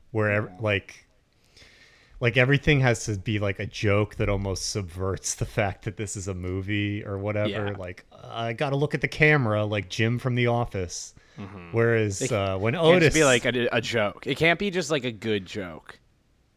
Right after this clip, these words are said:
Speaker 2: Otisburg.
Speaker 1: Yeah, like, Otis is, <laughs> Otis makes sense in the story.
Speaker 2: Yeah.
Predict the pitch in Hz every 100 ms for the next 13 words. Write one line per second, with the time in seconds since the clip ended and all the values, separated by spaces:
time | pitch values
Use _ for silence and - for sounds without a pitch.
0 | _ _ _ _ - 294 226 - 127 113
1 | 127 - 139 131 123 - 135 160 160 147
2 | 120 98 - - - - - - 185 156
3 | - - - 185 160 143 135 127 - -
4 | 131 117 101 - 135 110 101 90 - 101
5 | 95 85 - - _ _ _ - 117 98